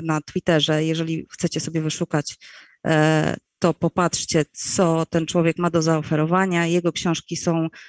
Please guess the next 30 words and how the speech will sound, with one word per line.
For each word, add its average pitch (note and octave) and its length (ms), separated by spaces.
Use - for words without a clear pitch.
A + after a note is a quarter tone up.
bardzo G3 280
popularne G3 880
i F3+ 560
są F3 240
w F3 580
pierwszej E3+ 800
piątce E3+ 680
chyba D#3 460
polecanych F3 680
sobie E3 400
nawzajem D#3+ 560
przez - 200
programistów. D#3+ 840
Niezależnie G#3+ 580
od - 160
technologii, F#3+ 760
jeżeli F#3 280
chcecie - 380
zobaczyć, F3+ 760
o G3 120
co G3+ 140
chodzi F3+ 280
w - 60
programowaniu, E3+ 920
zacznijcie F#3 480
od F3 120
tej F3 140
pierwszej, F3+ 520
Czysty - 360
kod, - 400